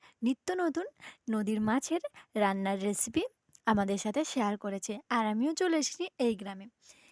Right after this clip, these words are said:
এই, আর এইখানে আমার বাবার বাড়ি। তো আমার বাবার বাড়ি থেকে দশ থেকে পনেরো মিনিটের দূরত্বে পপিদির বাড়ি। তো আমি অবশ্যই পপিদির বাড়ি যাওয়ার চেষ্টা করব। আর ওখানে যদি আমাকে ভিডিও করতে দেয়, আমি সেই ভিডিওটাও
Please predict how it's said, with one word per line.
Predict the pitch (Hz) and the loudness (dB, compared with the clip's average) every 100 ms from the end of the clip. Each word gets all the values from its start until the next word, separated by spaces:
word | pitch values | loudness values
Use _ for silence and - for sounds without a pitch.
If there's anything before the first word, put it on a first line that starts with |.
| _ | _
এই, | 254 240 _ _ _ _ _ _ - - - _ _ | -2 -2 _ _ _ _ _ _ -20 -20 -20 _ _
আর | - 226 | 0 2
এইখানে | 220 226 302 294 330 - | 2 0 0 0 -2 -4
আমার | 226 208 208 | -2 0 0
বাবার | 202 190 202 | -2 -2 -2
বাড়ি। | 208 208 262 _ - - | -2 -6 -12 _ -20 -10
তো | - | -2
আমার | 214 214 | 0 0
বাবার | 208 196 220 233 | 0 0 2 2
বাড়ি | 277 330 | 2 0
থেকে | 381 302 320 240 | -2 0 0 0
দশ | 214 208 | -2 -4
থেকে | - 233 | -8 -8
পনেরো | 220 220 208 226 233 | -6 -6 -2 -2 0
মিনিটের | 233 226 226 247 247 _ | -2 -2 -4 -6 -10 _
দূরত্বে | 208 233 294 415 - 349 - - - | -6 -2 -2 -2 -2 -4 -6 -20 -4
পপিদির | 226 214 220 214 302 - _ - | -2 -2 -4 -4 -6 -8 _ -8
বাড়ি। | 226 220 208 208 247 - _ | -2 0 -2 -6 -12 -20 _
তো | - | -2
আমি | 214 214 | 0 0
অবশ্যই | 208 233 - 311 | -2 -2 -2 -2
পপিদির | 285 254 254 269 | -2 0 0 2
বাড়ি | 247 240 | 2 2
যাওয়ার | 233 226 - | 2 0 -2
চেষ্টা | 247 - 294 | -6 -4 -4
করব। | 330 339 523 _ - | -4 -6 -8 _ -8
আর | 208 214 | -4 -4
ওখানে | - 240 | -4 -4
যদি | 202 202 | -6 -10
আমাকে | 202 208 | -12 -14
ভিডিও | 202 214 214 | -14 -10 -10
করতে | 214 220 - 320 | -8 -10 -8 -8
দেয়, | 311 - - _ | -8 -12 -20 _
আমি | 226 208 | -8 -6
সেই | - 220 | -4 -4
ভিডিওটাও | 196 196 262 392 | -6 -2 -2 -2